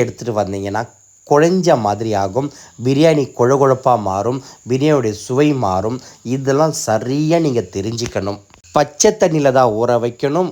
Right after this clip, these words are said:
ஒரு, ஒரு மணி நேரம், முக்கால் மணி நேரம் ஊறினா போதும். சில பேர் பச்சை பட்டாணி கூடயே ஊற வச்சிருவாங்க. அந்த மாதிரி ஊற வைக்கக்கூடாது. இந்த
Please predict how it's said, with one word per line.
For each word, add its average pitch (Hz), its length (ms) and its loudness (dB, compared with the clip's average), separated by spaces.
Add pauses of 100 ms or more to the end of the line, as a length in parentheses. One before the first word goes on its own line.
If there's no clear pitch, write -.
ஒரு, 143 200 0 (100)
ஒரு 165 220 0
மணி 175 220 -2
நேரம், 156 400 2
முக்கால் 151 380 0
மணி 147 120 0
நேரம் 123 380 0
ஊறினா 117 320 0 (140)
போதும். 107 340 -6
சில 156 260 -2
பேர் 160 220 -4 (100)
பச்சை 147 280 -2
பட்டாணி 160 340 -2
கூடயே 135 420 -2
ஊற 123 220 0
வச்சிருவாங்க. 104 480 -8 (100)
அந்த 113 260 -6
மாதிரி 117 280 -4
ஊற 113 260 -4
வைக்கக்கூடாது. 95 640 -10 (420)
இந்த 170 180 0